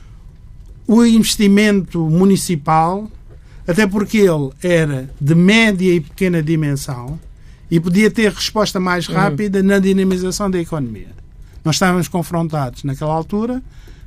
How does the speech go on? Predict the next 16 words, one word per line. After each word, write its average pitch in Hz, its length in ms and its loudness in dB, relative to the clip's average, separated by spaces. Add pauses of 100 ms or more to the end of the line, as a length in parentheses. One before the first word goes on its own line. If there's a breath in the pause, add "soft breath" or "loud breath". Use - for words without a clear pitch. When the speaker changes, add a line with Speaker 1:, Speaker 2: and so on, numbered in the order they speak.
Speaker 1:
com 175 380 2 (120)
necessidade 175 880 0 (360 soft breath)
de 160 80 -4
fortes 202 560 0
impulsos 185 880 0
à 190 140 0
economia, 190 600 -2 (420 soft breath)
a 143 80 0
economia, 151 720 0 (240 soft breath)
não 170 400 2 (140)
só 175 320 -2
no 143 440 0
seu 143 220 -4
todo, 214 480 -2 (240 soft breath)
mas 156 160 -4
também 180 500 -2